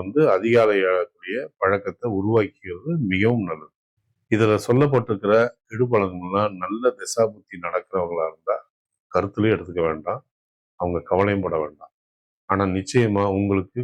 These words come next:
கெடுதலான திசாபுத்திகளும் நடந்துகிட்டு இருந்தா இந்த பலன்கள்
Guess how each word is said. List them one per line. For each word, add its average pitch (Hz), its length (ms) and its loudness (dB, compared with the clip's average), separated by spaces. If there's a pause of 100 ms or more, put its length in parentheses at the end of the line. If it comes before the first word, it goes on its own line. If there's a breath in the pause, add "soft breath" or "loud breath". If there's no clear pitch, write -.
கெடுதலான 127 540 4 (140)
திசாபுத்திகளும் 98 840 -2
நடந்துகிட்டு 95 440 -4
இருந்தா - 280 -2 (180)
இந்த 90 140 0 (120)
பலன்கள் 101 400 -2